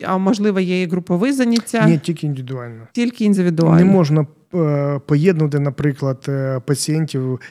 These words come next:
Speaker 2: у кого є проблеми зі спиною, з пацієнтом, у кого є,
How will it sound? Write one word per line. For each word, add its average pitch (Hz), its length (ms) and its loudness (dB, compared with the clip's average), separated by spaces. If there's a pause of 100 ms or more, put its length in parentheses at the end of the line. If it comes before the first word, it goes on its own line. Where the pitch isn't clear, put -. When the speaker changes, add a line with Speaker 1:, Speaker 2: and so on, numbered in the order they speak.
(120)
Speaker 2:
у 139 60 -6
кого 139 260 0
є 147 120 2
проблеми 143 460 -2
зі - 120 -6
спиною, 156 640 -2
з 139 220 -4
пацієнтом, 156 500 -4
у 131 40 -6
кого 147 320 -2
є, 147 200 0